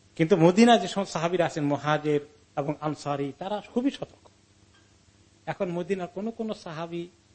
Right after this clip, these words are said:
আনসারী এবং মুহাজির চিন্তা করে, আমার একটা প্রশ্ন আছে, এটা জরুরি প্রশ্নই, কিন্তু তারপরেও যেহেতু আল্লাহ তাআলা একটু আদব শিখিয়েছেন, কি জানি বেয়াদবি হয়ে যায় কিনা, সাহস করেন না, অপেক্ষা থাকেন কোন সময় বেদুইন আসবে।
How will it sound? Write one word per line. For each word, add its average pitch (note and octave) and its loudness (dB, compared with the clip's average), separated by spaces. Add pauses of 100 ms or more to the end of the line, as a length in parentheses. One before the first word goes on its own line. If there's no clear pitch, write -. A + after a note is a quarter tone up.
(320)
আনসারী E3+ -4
এবং E3 -2
মুহাজির D#3+ -6
চিন্তা E3+ -4
করে, D3+ -6
আমার D3+ -4
একটা E3+ -12
প্রশ্ন - -12
আছে, E3 -8
এটা - -4
জরুরি G#3+ -2
প্রশ্নই, E3 -6 (840)
কিন্তু F#3 2
তারপরেও F#3+ 6
যেহেতু G#3 2
আল্লাহ F3 2
তাআলা E3 2
একটু F3+ -2 (640)
আদব D#3 4
শিখিয়েছেন, G3 0 (360)
কি B3 2
জানি C#4 10
বেয়াদবি G3+ 4
হয়ে G#3 6
যায় F#3 2
কিনা, F3+ -2
সাহস F3 2 (100)
করেন C#3+ 0
না, B2 -16
অপেক্ষা G3+ -2
থাকেন F#3 -4
কোন F3+ -4
সময় F#3 -8
বেদুইন D#3+ 0
আসবে। B2 -10